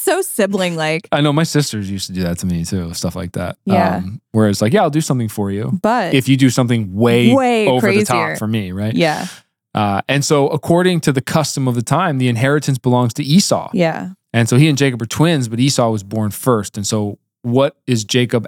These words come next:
Speaker 2: asking Esau to swear to give to him?
Speaker 1: Be-, the inheritance, yeah.
Speaker 2: Yeah, the inheritance. And so any reader with a brain knows that that's a bad deal.
Speaker 1: Yeah.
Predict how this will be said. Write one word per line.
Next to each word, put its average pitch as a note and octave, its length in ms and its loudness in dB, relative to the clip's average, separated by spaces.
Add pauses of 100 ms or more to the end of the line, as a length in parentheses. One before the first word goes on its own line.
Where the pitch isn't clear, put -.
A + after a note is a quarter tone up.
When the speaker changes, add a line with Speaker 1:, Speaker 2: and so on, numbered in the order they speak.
Speaker 2:
asking A2 580 -2
Esau A2+ 460 -2
to - 180 -8
swear G#2 420 -4
to F#2+ 60 -6
give G2 260 -4
to F2+ 60 -10
him? E2 320 -12
Speaker 1:
Be-, G#3 160 0 (120)
the F3+ 120 2
inheritance, E3+ 680 -2
yeah. F#3 320 -2
Speaker 2:
Yeah, F2+ 180 -2
the F2 100 -10
inheritance. F2 560 -6
And G#2+ 60 -2
so A#2 80 2
any D3 220 4
reader C3+ 220 4
with A2+ 120 -2
a A2+ 60 -8
brain A2+ 440 0
knows G#2 220 -2
that F#2+ 80 -10
that's F#2+ 160 -6
a G2 60 -2
bad G2 340 -2
deal. G2 400 -4 (220)
Speaker 1:
Yeah. E3 240 0